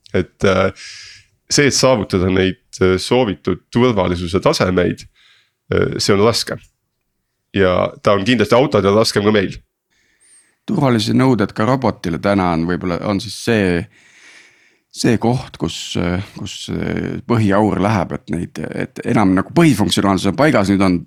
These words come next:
Speaker 2: vaja selle põhifunktsionaalsuse toimimine garanteerida nagu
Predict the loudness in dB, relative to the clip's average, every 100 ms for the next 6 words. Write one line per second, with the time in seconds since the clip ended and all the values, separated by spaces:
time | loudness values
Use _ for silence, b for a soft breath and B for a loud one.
0 | -8 -4 2 2 2 0 0 2 2 2
1 | -2 _ -6 -4 -2 -2 -2 -4 -2 0
2 | 2 2 0 0 -2 -4 -4 -2 -2 -2
3 | -4 -6 -4